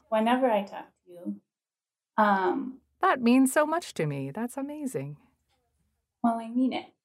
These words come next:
Speaker 1: from my heart. Um, how did you find your way into instructional design and the
Speaker 2: Yeah.
Speaker 1: 'cause, I mean, you are, like,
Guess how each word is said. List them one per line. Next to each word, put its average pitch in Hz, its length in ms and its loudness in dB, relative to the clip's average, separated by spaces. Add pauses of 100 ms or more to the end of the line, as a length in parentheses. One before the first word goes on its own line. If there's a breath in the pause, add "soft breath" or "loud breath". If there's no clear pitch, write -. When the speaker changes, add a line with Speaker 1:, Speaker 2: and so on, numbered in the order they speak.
(240)
Speaker 1:
from 254 220 4
my 247 180 -2
heart. - 480 -10 (560)
Um, 233 360 8
how - 160 4
did 415 180 8
you 440 140 6
find 254 220 6
your 226 120 0
way 208 440 0 (160)
into 208 680 0
instructional 214 640 -4
design 196 760 -2 (420 soft breath)
and 180 200 0
the 185 40 4
Speaker 2:
Yeah. 170 340 4 (360)
Speaker 1:
'cause, 240 180 4 (100)
I 233 60 6
mean, 214 240 6
you 247 160 4
are, 220 200 8
like, 180 340 -2